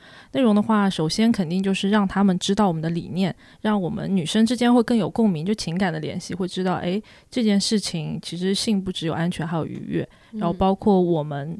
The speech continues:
Speaker 1: 就是品牌是很看重你，看重你的健，性健康，看重你由内而外的美。接下来我们就会分享一些关于产品的安全性。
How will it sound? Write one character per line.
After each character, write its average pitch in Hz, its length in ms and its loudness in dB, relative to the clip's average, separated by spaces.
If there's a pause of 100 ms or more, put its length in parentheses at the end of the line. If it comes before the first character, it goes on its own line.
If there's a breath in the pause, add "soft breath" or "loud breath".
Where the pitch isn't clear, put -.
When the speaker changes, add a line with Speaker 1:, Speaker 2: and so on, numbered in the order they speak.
Speaker 1:
就 202 140 0
是 185 140 -2 (100)
品 190 180 4
牌 160 200 -2
是 254 140 0
很 208 120 2
看 202 240 0
重 170 240 0
你， - 120 -10 (280 soft breath)
看 220 180 0
重 196 160 0
你 160 140 -2
的 151 100 -6
健， - 240 -6
性 202 280 0
健 180 200 0
康， 170 220 -6
看 202 180 0
重 190 160 2
你 165 140 -4
由 165 160 -4
内 196 100 0
而 165 180 -2
外 170 140 0
的 160 80 -4
美。 160 300 -6 (320 soft breath)
接 254 160 -2
下 254 140 4
来 190 120 6
我 180 80 4
们 170 80 -2
就 175 80 0
会 214 120 0
分 233 280 4
享 156 240 0
一 180 80 -2
些 190 300 0
关 226 240 6
于 185 140 4
产 156 320 -2
品 196 240 2
的 87 240 -6
安 196 180 2
全 170 240 -2
性。 - 180 -6